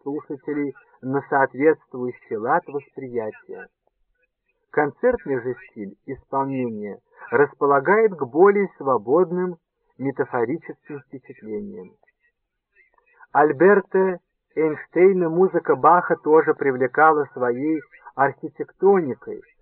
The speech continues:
но, по свидетельству собеседника учёного, возносящаяся ввысь, она ассоциировалась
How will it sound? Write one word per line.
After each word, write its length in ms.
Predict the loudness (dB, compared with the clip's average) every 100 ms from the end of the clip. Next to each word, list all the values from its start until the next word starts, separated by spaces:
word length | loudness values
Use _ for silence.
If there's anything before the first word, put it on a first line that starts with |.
| _ -14
но, 280 | -2 2 4
по 120 | 2 -6
свидетельству 720 | -2 0 0 -2 -6 -2 -2 -4
собеседника 720 | -8 -8 -4 -4 -2 -6 -4
учёного, 800 | -8 -6 -2 0 0 0 0 -2 -8 _ -12
возносящаяся 1400 | -4 2 2 2 -2 0 0 0 -4 _ -4 -4 -6 -2 -2
ввысь, 320 | 0 -2 -2 -8 _ _ _ _ _
она 360 | -2 0 -2
ассоциировалась 960 | -2 -4 -10 _ 0 2 4 2 0 -2